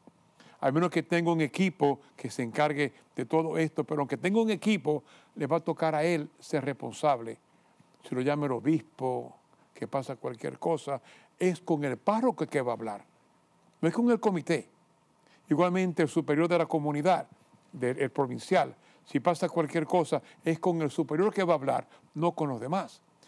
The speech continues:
Entonces, a mí me, me, me, me chupaba, por decirlo así, mucho tiempo la administración de,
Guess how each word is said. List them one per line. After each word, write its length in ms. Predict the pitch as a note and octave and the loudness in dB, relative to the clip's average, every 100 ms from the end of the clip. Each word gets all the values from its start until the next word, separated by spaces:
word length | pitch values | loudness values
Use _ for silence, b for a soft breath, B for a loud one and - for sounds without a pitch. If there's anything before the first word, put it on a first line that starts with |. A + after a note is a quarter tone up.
| B B - | B B -2
Entonces, 480 | D3 G3 G3 G3 - | 0 2 0 -2 0
a 120 | D3+ | 2
mí 160 | F3 | 2
me, 160 | G#3 G3 - | 2 -2 -6
me, 180 | D#3 D3+ D3 _ | -2 -2 -2 _
me, 360 | D3+ C#3 C3+ - _ _ b b _ - | -2 0 -2 -6 _ _ b b _ -14
me 840 | - D3 C#3+ C3+ C3+ C3 C#3 - - _ _ _ _ - | -6 0 0 0 0 -4 -6 -10 -14 _ _ _ _ -6
chupaba, 460 | - D#3+ F#3+ G#3+ G3 | 0 2 4 2 2
por 180 | F3+ F3+ | 0 0
decirlo 340 | E3+ - F#3 E3+ | 0 0 0 0
así, 160 | - F3 E3 - - _ B B - | 0 -2 -2 -8 -20 _ B B 0
mucho 320 | D#3 F#3+ F3+ | 0 2 0
tiempo 420 | - F3+ D#3 C#3+ B - | 0 0 0 -4 B -4
la 80 | C#3+ | -2
administración 800 | C#3 C#3 A2+ B2+ - C#3+ A#2+ G#2+ _ _ _ _ _ _ _ - | -2 -4 -6 -8 -4 -2 -2 -8 _ _ _ _ _ _ _ -14
de, 500 | A#2+ A#2 A2 G#2+ | -6 -4 -4 -6